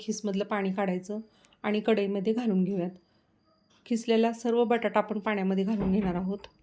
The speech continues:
तर इथं पाणी चांगलं उकळलेलं आहे, तर आता आपण या स्टेजला इथं घालून घेणार आहोत बारीक रवा. तर सुरुवातीला जर हा तुम्ही स्नॅक्सचा प्रकार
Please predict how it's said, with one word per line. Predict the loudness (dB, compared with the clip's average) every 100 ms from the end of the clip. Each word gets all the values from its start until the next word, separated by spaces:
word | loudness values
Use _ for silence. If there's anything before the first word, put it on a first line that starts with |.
| _ _ _ -6
तर | -4
इथं | -4 -6 -4
पाणी | 0 2 2
चांगलं | 0 0 2
उकळलेलं | 2 2 0 2 0
आहे, | -4 _ -4
तर | -2
आता | 2 0
आपण | 2 2
या | 2 0
स्टेजला | 0 0 2
इथं | 0 0
घालून | -2 0 0
घेणार | 0 -2 -2
आहोत | -4 -6 0
बारीक | 2 0 -2
रवा. | -4 -6 -10 -18 -20 -20 _ -10
तर | -8
सुरुवातीला | -6 -2 2 0 0 -6 -6
जर | -6
हा | -6 -8
तुम्ही | -4 -4
स्नॅक्सचा | -4 -4 -4 -4 -10
प्रकार | -8 -6 -6